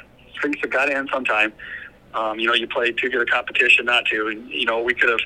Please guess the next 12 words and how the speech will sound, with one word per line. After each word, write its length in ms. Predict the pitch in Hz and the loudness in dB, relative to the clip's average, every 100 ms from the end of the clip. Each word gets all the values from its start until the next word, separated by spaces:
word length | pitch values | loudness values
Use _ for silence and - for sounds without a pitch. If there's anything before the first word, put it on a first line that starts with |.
| - - - - - - - - | -6 -20 -20 -20 -20 -20 -14 -6
we 60 | |
could 120 | 143 | -2
have 120 | 135 - | -2 0
put, 300 | 127 - 135 | -2 -2 -2
uh, 220 | 120 117 - | 0 -2 -4
you 80 | 139 | -4
know, 240 | 120 117 - - | -4 -4 -6 -2
somebody 200 | 127 165 | 2 2
other 120 | - - | 2 -2
<laughs> 120 | - | 0
than 140 | - | 2
Kerrigan 540 | - 156 143 120 117 | 2 2 2 2 2